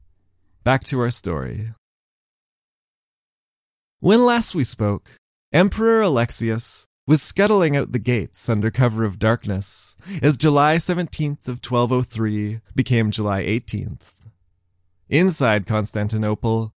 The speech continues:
the people of the palace awoke to their lack of emperor and were thrown into confusion. There were some who would have been bound to the now departed Alexius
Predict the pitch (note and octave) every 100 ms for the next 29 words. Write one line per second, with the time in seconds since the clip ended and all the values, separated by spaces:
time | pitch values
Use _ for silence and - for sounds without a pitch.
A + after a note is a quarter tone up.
0 | _ C3+ D#3 G3 G3 A3 F#3 E3+ - C3+
1 | C#3+ G#2 - A2+ B2 D#3 - G#2 A2 A2
2 | A2+ B2 A2 B2 C#3 G#2 G2 G2 G2+ G#2
3 | _ - B2 D#3 D#3+ - D3+ F3+ D#3+ A2+
4 | G#2+ A#2 G#2 A#2 B2 C3 G#2 F#2+ G2+ G#2+
5 | _ _ _ _ _ _ _ C3+ E3+ F#3
6 | - F3+ F#3+ F#3+ F#3 F#3 D#3+ F3 D3+ A#2+
7 | C3 D#3 D#3 B2+ A#2+ A2+ A#2 G#2+ - B2
8 | B2 G#2+ G#2+ A#2+ - A#2 G#2+ - -